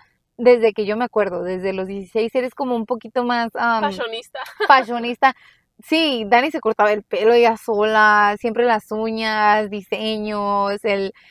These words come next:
Speaker 1: ella se pintaba el pelo, aunque dejaba un batidero en el baño, pero siempre era como tratar de cambiar.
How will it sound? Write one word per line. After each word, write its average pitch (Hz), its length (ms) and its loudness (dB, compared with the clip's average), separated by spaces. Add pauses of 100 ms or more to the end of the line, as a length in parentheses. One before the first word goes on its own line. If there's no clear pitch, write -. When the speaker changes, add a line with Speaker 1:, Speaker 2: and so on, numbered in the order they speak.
(140)
Speaker 1:
ella 254 240 8
se 240 160 -2 (220)
pintaba 214 420 4
el 208 140 0
pelo, 208 500 4
aunque 202 280 -2
dejaba 240 260 2
un 285 240 -2
batidero 233 440 6
en 262 100 2
el 214 120 -2
baño, 240 420 0 (360)
pero 254 460 10 (180)
siempre 294 540 2
era 285 160 2
como 240 420 -2
tratar 220 360 2
de 247 100 2
cambiar. 226 420 4